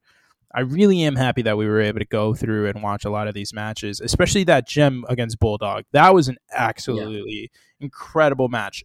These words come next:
Speaker 1: and one that I did not know of, and I would not have even found if not for this podcast.
Speaker 2: The last two weeks, you gotta go watch the Steiners match from last week. You gotta go watch the Bulldog match this week.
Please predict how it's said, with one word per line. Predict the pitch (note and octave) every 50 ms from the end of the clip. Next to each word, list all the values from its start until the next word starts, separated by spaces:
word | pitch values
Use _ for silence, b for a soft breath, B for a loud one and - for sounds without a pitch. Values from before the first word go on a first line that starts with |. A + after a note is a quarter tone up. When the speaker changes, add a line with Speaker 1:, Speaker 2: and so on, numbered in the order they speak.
| _ _ -
Speaker 1:
and | C#3+ C#3 C3
one | C3 C3+ C#3+ D3+ E3 D#3+
that | C#3+ C3+ - -
I | - C3+ D3 D#3+ D#3+
did | C#3 A#2+ - C#3 B2
not | C#3 B2+ B2+ B2+
know | A#2+ A#2+ A#2 A#2+ A#2+ B2+
of, | B2+ B2 -
and | A#2+ C3 B2 A2+ A2
I | A2 A2+ A2+ G#2+
would | A2 A#2 A2+ A2
not | A2 A2 A2+ A#2+ A#2+ B2+ D3+ C3+
have | A#2 G#2+ - _ _ _ _ _ _ _ _ _ _ _ _ _ - -
even | D3+ C#3+ C3 C3 A#2
found | A2 - - - B2 A2+ G#2+ G#2 G#2 - _ _ _ -
if | - - -
not | A2 G2 - -
for | - G2
this | G#2+ G2+
podcast. | - G#2 - - - - - - - - _ _ -
Speaker 2:
The | - C3 B2+
last | C3 D3 D3+ D3+ D#3 D3+ - - - -
two | - - D#3 D3 C#3+ C#3 C#3 C3+ C3 C3 B2+ - _ _ _ _ _
weeks, | C3 B2+ B2 C3 C#3 C3+ - - -
you | A#2
gotta | A#2+ A2+ A#2
go | A2+ B2
watch | A#2 A#2+ A#2+ A2+ -
the | - A#2
Steiners | - - B2 G#2+ A2+ A#2+ A#2+ A#2 A2+
match | C3+ C3 B2+ C3 - -
from | - B2+
last | A2+ A2 A2+ A#2 A2+ -
week. | - C3+ D3 D3 _ _
You | - A#2+ G2+
gotta | G#2 G2+ G2+ G2+
go | G2 G#2
watch | G2+ G2+ G2+ G2 G2 - - -
the | G#2+ G2+
Bulldog | F#2+ - G#2+ G#2+ G#2+ G#2+ A2 G#2 G2+
match | G#2 G2+ G2 G2+ - -
this | - A#2 G#2+ - -
week. | A2+ A2 G2+ G2+ - _